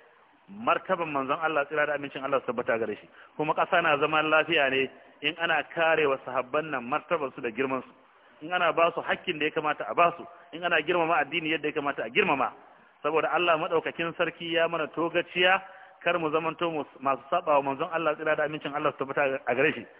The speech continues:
"فليحذر الذين يخالفون عن أمره أن تصيبهم فتنة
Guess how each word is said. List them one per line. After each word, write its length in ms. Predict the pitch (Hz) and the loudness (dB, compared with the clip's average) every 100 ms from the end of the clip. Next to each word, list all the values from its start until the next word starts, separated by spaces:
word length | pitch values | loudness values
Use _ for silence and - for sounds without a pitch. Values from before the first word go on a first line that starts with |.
| - - _ | -20 -20 _
"فليحذر 520 | 120 131 160 165 160 160 | 0 2 4 2 2 2
الذين 320 | 151 147 165 | 2 2 2
يخالفون 600 | 151 139 165 170 - 165 | 2 2 0 0 -2 -2
عن 140 | 151 | -2
أمره 360 | 165 185 175 226 - - 139 | -2 -2 -2 -2 -8 -4 0
أن 140 | 160 | 0
تصيبهم 480 | 156 - 185 165 160 | -2 -2 2 2 2
فتنة 400 | - - 208 233 | -2 0 4 4